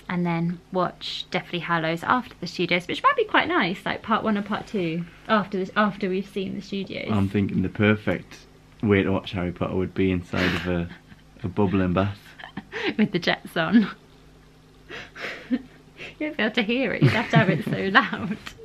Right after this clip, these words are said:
Speaker 1: Or the subtitles on. So yeah, I'm not really sure what our plan of the evening is,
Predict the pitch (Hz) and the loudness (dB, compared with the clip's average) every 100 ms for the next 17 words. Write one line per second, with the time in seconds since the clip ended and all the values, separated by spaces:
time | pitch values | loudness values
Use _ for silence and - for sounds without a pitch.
0 | - 349 - - - 196 - 202 - 151 | -6 -4 -4 -6 0 0 2 -2 0 -4
1 | - 127 - 131 165 - - - - - | -2 -8 -8 -6 -4 -6 -10 -16 -18 -18
2 | - - 240 294 185 226 302 311 269 - | -10 0 4 4 4 -2 -4 -4 -4 -2
3 | 277 196 202 208 - 240 226 214 220 - | -2 0 2 2 2 4 4 4 0 0
4 | 202 220 214 - 196 - 226 180 196 | 0 2 2 0 -2 2 2 2 -2